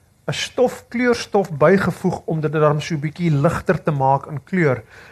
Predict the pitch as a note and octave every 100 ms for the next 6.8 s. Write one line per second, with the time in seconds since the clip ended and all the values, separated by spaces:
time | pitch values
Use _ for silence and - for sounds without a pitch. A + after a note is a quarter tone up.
0 | - - C#3+ D3 C4 - A#3 G#3 G3+ -
1 | - - D4 B3 F#3 F#3 F3+ C#3+ D3+ D3+
2 | D3 D3 - - _ _ _ - C#3+ D3
3 | D#3+ - D#3+ C3+ D3 D3 D#3 D#3 C#3 C#3
4 | C3 B2 C#3 - - _ _ _ - _
5 | - - - D#3+ G3 D#3 B2+ D4 D4 -
6 | - - C#3+ C#3 - B2 C#3 -